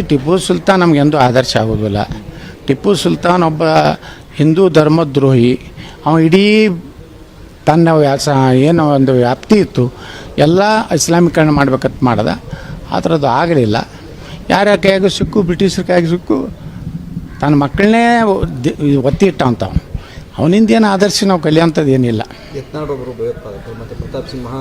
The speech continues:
Speaker 2: ಒಬ್ಬ ಹಿಜಡ, ಈ ರೀತಿ ಎಲ್ಲ ಮಾತಾಡ್ತಾರೆ.
Speaker 1: ಹ್ಮ್. ಅವನೇ, ಅವನೇ ಇರಬೇಕು ಅಲ್ಲ, ಭಯೋತ್ಪಾದಕರೇ ಅವರೇ ಮಾತಾಡ್ತಾರೆ ಈಗ ರೀ. ಈಗ ನೋಡ್ರಿ, ಒಬ್ಬ ಮುಸ್ಲಿಮರೇ ದಿಲ್ಲಿಯಲ್ಲಿ ಆದ ಬಾಂಬ್ ಸ್ಫೋಟದ ಮ್ಯಾಗೆ ಯಾರು ಒಬ್ಬರಿಗೆ ಕಂಟಿಸ್ಯಾರ? ಇಲ್ಲೆಲ್ಲ ಮಕ್ಕಳು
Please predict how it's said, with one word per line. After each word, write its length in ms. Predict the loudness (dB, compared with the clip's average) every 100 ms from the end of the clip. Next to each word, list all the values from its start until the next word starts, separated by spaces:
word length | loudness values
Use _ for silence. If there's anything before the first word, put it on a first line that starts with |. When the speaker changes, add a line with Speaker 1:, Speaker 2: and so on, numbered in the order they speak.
| -10 -10 -12
Speaker 2:
ಒಬ್ಬ 120 | -12 -12 -12
ಹಿಜಡ, 220 | -12 -10 -10 -8
ಈ 40 | -10
ರೀತಿ 160 | -10 -12
ಎಲ್ಲ 100 | -12
ಮಾತಾಡ್ತಾರೆ. 600 | -12 -6 -6 -6 -14 -4 0
Speaker 1:
ಹ್ಮ್. 340 | 2 2 0 -2 -2 -8 -10 -16 -16 -14 -14 -12 -2
ಅವನೇ, 280 | 0 2 2 2
ಅವನೇ 200 | 4 4 4
ಇರಬೇಕು 320 | 4 2 2 4
ಅಲ್ಲ, 160 | 4 4 0 0 0 2
ಭಯೋತ್ಪಾದಕರೇ 600 | 0 2 2 2 2 2
ಅವರೇ 160 | 4 2
ಮಾತಾಡ್ತಾರೆ 420 | 2 0 2 0 0
ಈಗ 80 | 0
ರೀ. 60 | 0 0 -4 -4 -8 -8 -8 -6 -2
ಈಗ 100 | 2 4
ನೋಡ್ರಿ, 200 | 2 2 2
ಒಬ್ಬ 120 | 2 2
ಮುಸ್ಲಿಮರೇ 580 | 2 0 2 4 4 2 0 0 -2 -4 -10 -14 -18 -18 -18 -18 -18 -18 -8 0
ದಿಲ್ಲಿಯಲ್ಲಿ 460 | 2 4 4 4 4
ಆದ 180 | 4 2
ಬಾಂಬ್ 200 | 2 2
ಸ್ಫೋಟದ 380 | 0 -4 0 0 0
ಮ್ಯಾಗೆ 220 | -2 -2 -2
ಯಾರು 300 | -2 0 0
ಒಬ್ಬರಿಗೆ 440 | 0 0 0 0 -4 -4 -4
ಕಂಟಿಸ್ಯಾರ? 440 | -4 -4 -4 -2 -6 -8 -14 -20 -20 -18 -4
ಇಲ್ಲೆಲ್ಲ 280 | 0 2 2 0
ಮಕ್ಕಳು 200 | 0